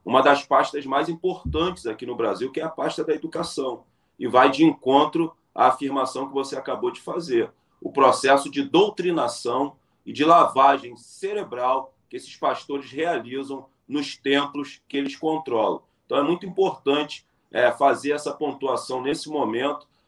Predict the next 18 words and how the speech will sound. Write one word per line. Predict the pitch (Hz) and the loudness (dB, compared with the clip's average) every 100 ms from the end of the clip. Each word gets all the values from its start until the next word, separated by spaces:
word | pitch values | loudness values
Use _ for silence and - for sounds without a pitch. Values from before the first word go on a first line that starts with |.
| _ | _
porque | 139 139 - 139 117 | -2 -2 0 4 6
a | 127 | 6
entrega | 120 143 165 185 180 | 4 4 6 6 4
da | 165 | -2
pasta | - 139 139 - | 2 2 2 -4
da | 131 | -10
educação | 131 - 117 - 110 95 - _ _ - | -8 -6 -6 -6 -8 -10 -12 _ _ 0
nas | 127 135 | 2 2
mãos | 120 131 - 110 | 0 -2 -2 -4
desses | 135 139 - | -6 -6 -8
fundamentalistas | - 160 156 139 143 135 123 190 170 123 113 - _ _ _ | -2 0 2 0 -2 -4 -4 -6 -6 -6 -6 -10 _ _ _
<coughs> | 175 - - | -4 -4 -4
religiosos | - 160 143 - 120 127 151 151 - _ _ _ _ _ | 4 4 4 -2 2 6 6 4 -4 _ _ _ _ _
tem | 160 180 | -2 -2
como | 180 170 156 143 | -2 -4 -4 -4
pano | 160 185 170 | -4 -4 -4
de | 160 | -8
fundo, | - 127 143 151 147 | -8 -6 -4 -4 -8